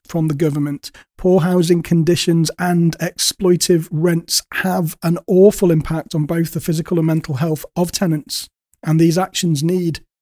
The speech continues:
to have consequences." So that's Khan this morning. There's a lot of negative news again today.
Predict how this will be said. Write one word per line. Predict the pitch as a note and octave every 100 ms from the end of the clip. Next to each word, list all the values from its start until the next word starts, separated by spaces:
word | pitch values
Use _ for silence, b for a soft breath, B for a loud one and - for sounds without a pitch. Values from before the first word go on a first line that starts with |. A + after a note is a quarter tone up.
| _
to | -
have | D#3 D3
consequences." | - D3 C#3+ - C#3+ C#3 - D3 - _ B B B B B B _ _ -
So | - A3+ A3+ -
that's | B3 C#4 -
Khan | - F#3 F3
this | E3+ E3
morning. | D#3 D#3 D#3+
There's | D#3+
a | G3+
lot | B3+ G#3
of | F3+ -
negative | F#3+ F#3+ F#3 - E3
news | E3+ D#3+ D3+
again | D3 E3 E3 D#3
today. | F3 D#3+ D#3 D3+